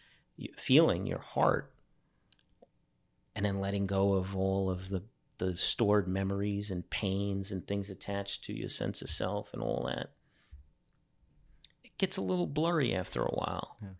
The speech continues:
Speaker 1: you know, and you fall back into these places of,
Speaker 2: Mm.
Speaker 1: of understanding the interconnectedness of everything,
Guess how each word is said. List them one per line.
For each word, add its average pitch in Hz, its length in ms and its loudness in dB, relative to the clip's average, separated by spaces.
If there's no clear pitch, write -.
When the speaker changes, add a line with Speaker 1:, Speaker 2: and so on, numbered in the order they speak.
Speaker 1:
you 98 120 0
know, 104 140 4
and 113 140 8
you 117 60 8
fall 123 340 6
back 117 340 4
into 110 400 2
these 117 220 -4
places 107 800 -2
of, 98 220 -2
Speaker 2:
Mm. - 760 -12
Speaker 1:
of 104 140 0
understanding 104 720 4
the 92 180 0
interconnectedness 107 1200 0
of - 140 -6
everything, 107 680 -2